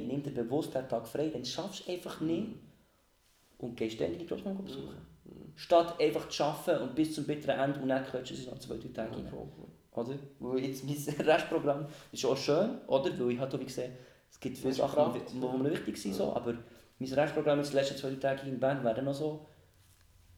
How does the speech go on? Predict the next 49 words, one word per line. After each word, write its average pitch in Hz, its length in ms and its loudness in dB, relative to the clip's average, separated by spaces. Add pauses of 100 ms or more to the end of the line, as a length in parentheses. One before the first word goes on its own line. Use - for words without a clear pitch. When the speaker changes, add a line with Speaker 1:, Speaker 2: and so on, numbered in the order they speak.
(320)
Speaker 1:
irgendwie 196 360 -2
dann 196 240 0
auch 214 60 -2
stressig, - 600 -6
weil 120 100 0
ich 123 40 -2
noch 147 120 -4
Speaker 2:
Mhm. 139 200 -4
Speaker 1:
den 139 160 -2
Kollegen 143 340 -2
noch 156 160 -6
sehe - 220 -4
Speaker 2:
Mhm. - 60 -4
Speaker 1:
und - 160 -6
noch 127 100 -6
das, - 180 -10 (220)
noch, 131 240 -6
ähm, 117 480 -6
eben, 123 280 -6 (440)
Großmutter 147 360 -2
noch 143 220 -2
besuchen, 143 580 -2
da 139 180 2
noch 151 180 -2
irgendwie 135 180 -2
so 131 160 -6
eine 131 100 -2
Art - 180 -4
Abschiedsessen - 800 -6
wieder 123 180 -4
und 120 100 -8
so. 127 180 -10 (840)
Ja, 127 240 6
und 131 200 -2
ich 196 100 2
finde, 175 260 4
das 175 160 2
ist - 180 -4
manchmal, 156 540 -2
manchmal 147 260 -6
vielleicht 143 220 0
etwas 139 260 -8
so, 131 400 -4
ähm, 113 220 -6
Kehrseite 127 420 -4
vom 123 160 -6
Ganzen 120 400 -4 (160)
und 107 320 -6
auch, 107 240 -6